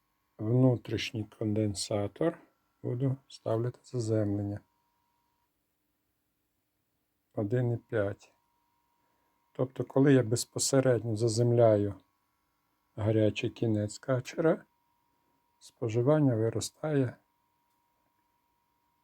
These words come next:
от, незначно. Коли я ставлю на обкладку конденсатор на внутрішню, от, один і п'ять.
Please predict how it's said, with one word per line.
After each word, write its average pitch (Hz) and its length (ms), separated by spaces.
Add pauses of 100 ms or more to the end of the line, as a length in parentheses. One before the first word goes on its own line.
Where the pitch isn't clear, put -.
(640)
от, - 320 (840)
незначно. 131 680 (720)
Коли 135 280
я 117 120
ставлю 110 540
на 113 380 (360)
обкладку - 560
конденсатор 110 760
на 120 140
внутрішню, 139 800 (1900)
от, 180 280 (240)
один 123 320
і 110 40
п'ять. 95 480